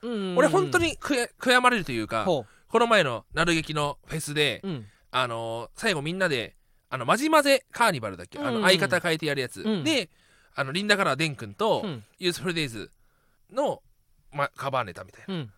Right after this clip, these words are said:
Speaker 2: その時の、そのみんなが、そのデン君の、
Speaker 1: うん。
Speaker 2: あの、ショーゴパート
Speaker 1: ほうほうほう。
Speaker 2: を練習してやってたって。
Speaker 1: うん。
Speaker 2: みんなショーゴパート、
Speaker 1: ジュン君パートね。
Speaker 2: 最後ショ-、ジュン君パート。あれ、
Speaker 1: うん。
Speaker 2: ショーゴパート？
Speaker 1: ショーゴはおった。ショーゴ君はおったもん。
Speaker 2: しょ-、あ、そう、ショーゴパートが、
Speaker 1: そう、ジュン君聞いて。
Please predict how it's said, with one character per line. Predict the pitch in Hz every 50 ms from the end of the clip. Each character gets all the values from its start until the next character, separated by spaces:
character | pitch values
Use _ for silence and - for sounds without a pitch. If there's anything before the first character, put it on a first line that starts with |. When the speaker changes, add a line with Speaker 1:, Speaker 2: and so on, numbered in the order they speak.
| _ _ -
Speaker 2:
そ | 226
の | 233
時 | 254 233 240
の、 | 262 240 156 - -
そ | - 135
の | 143
み | 165 214
ん | 262 277
な | 285 277
が、 | 269 262 233 160 92 -
そ | - 135
の | 123
デ | 143 170 170
ン | 156 135
君 | - 123 127 170
の、 | 220 202 127 - - -
Speaker 1:
う | 214 190
ん。 | 147 117 101 _ _ -
Speaker 2:
あ | 127 127
の、 | 123 120 117 113 110 -
シ | - 202
ョ | 185
ー |
ゴ | 175 180
パ | - 170 135
ー |
ト | - 98 277 - _ _ _ _ -
Speaker 1:
ほ | 180 190
う | 165
ほ | 151
う | 143
ほ | 135
う。 | 135
Speaker 2:
を | 135 110 104
練 | 110 156 170 165
習 | 160 170 165
し | 147 -
て | -
や | 143 139
っ | -
て | -
た | 135 113
っ |
て。 | - 180
Speaker 1:
う |
ん。 | 147 127 107
Speaker 2:
み | 170 196
ん | 202
な | 190
シ | -
ョ | 226
ー | 202
ゴ | 208
パ | 202 214
ー |
ト、 | 190 143
Speaker 1:
ジ | 156 269
ュ | - 208
ン |
君 | - 214 214 190
パ | - 208 180
ー | -
ト | - 101
ね。 | 104
Speaker 2:
最 |
後 | 120
シ | - _
ョ-、 | -
ジ | 202
ュ | 269
ン | 285
君 | 277 269 233
パ | 226
ー | 190 139
ト。 | -
あ | - 220
れ、 | 277
Speaker 1:
う |
ん。 |
Speaker 2:
シ | - 294
ョ | 339
ー | 359
ゴ | 359 339
パ | - 339
ー | -
ト？ | - - - - - - - _ -
Speaker 1:
シ | -
ョ | 330 339 254
ー |
ゴ | 185 165
は | 131 117 143
お | 147
っ | 151
た。 | - - 143 113
シ | - - 311
ョ | 277
ー |
ゴ | 208 165
君 | - 170
は | 165 151
お | 165
っ | 160
た | - 131 113
も | 95
ん。 | -
Speaker 2:
し | - -
ょ-、 | 277 - -
あ、 | 214 202 190
そ | -
う、 | 143
シ | - 349
ョ | 370
ー | 370
ゴ | 381 359
パ | - 403 381 370
ー |
ト | - - 294
が、 | 294 349 311 214 127
Speaker 1:
そ | - 254 202 139 - -
う、 | 147
ジ | 202 320
ュ | 349
ン | 294 214
君 | - 160 139 123
聞 | - 226 240
い | 226
て。 | 202 -